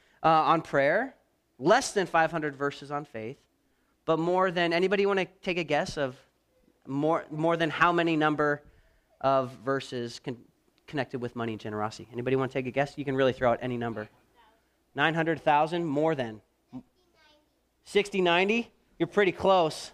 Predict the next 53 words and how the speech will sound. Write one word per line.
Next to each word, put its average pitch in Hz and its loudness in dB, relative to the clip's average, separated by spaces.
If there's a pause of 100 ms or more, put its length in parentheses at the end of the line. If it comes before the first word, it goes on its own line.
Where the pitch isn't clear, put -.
(160)
really 196 2
close. 131 -4 (720)
<clears throat> - 0 (400)
Two 269 2
thousand 214 4
verses 151 -4
on 127 -8
money 143 -6
and 139 -6
possessions. 139 -10
That's 277 0
a 415 2
lot, 320 4
right? 196 2 (1200)
That's 214 2
a 240 2
lot. 240 4
And 175 0
some 302 4
people, 320 2
when 277 2
they 254 2
come 277 2
to 269 -4
a 247 0
church 269 0
and 240 0
they 233 0
hear, 262 2
like, 247 0
"Oh, 240 4
church 240 -4
is 226 -10
talking 240 0
about 220 2
money," 247 2 (300)
a 180 2
lot 226 6
of 233 -2
times 240 2
they're 233 0
like, 220 -2
"Oh, 240 -4
they're 226 -6
so 226 -10
greedy," 247 0
or, 233 2
"Oh, 269 4
they 254 2
just 220 -6
want 247 0
my 220 0
money." 208 -2